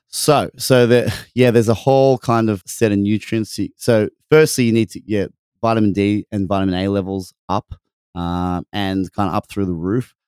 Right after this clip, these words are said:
Um, it kind of seems a bit scary. Vitamin A is something people are very scary of, but p-, people need a lot more vitamin A because you,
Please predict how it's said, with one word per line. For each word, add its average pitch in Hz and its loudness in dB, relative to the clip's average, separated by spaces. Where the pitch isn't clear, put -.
Um, 90 -4
it 95 -14
kind 104 -4
of 98 -2
seems 101 -2
a 85 -10
bit 95 -6
scary. 101 -4
Vitamin 110 0
A 101 0
is 113 -2
something 101 -6
people 104 -10
are 92 -10
very 95 -10
scary 101 -12
of, 120 -14
but - -14
p-, - -20
people 113 -6
need 107 -2
a 92 -4
lot 92 -6
more 95 -10
vitamin 87 -10
A 85 -14
because 95 -4
you, 95 -4